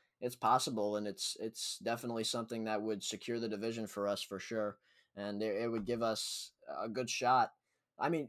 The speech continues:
if you're looking at the landscape of the N F L and the N F C specifically, all these other divisions, uh, are really contentious, and, and there's a lot of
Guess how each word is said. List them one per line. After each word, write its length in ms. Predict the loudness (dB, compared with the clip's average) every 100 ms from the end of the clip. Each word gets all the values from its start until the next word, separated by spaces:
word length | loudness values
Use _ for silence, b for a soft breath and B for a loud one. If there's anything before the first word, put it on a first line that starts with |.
| _
if 140 | 0
you're 100 | 2
looking 280 | 4 4 2
at 100 | 4
the 80 | 4
landscape 520 | 4 2 0 0 0
of 60 | 2
the 140 | 2
N 80 | 2
F 180 | 0 4
L 240 | 4 4
and 80 | 2
the 100 | 0
N 120 | 0
F 80 | 2
C 180 | 2 2
specifically, 720 | -2 0 0 0 -2 -2 -4 b b b 6
all 160 | 6
these 200 | 8 6
other 200 | 8 8
divisions, 640 | 4 2 2 2 0 0 -2 -6 -2
uh, 260 | 2 2 4
are 160 | 4
really 300 | 6 4 4
contentious, 720 | 2 -2 0 0 0 -2 0 2
and, 320 | 2 2 0
and 160 | 0 0
there's 160 | 0
a 40 | 6
lot 280 | 8 8
of 160 | 6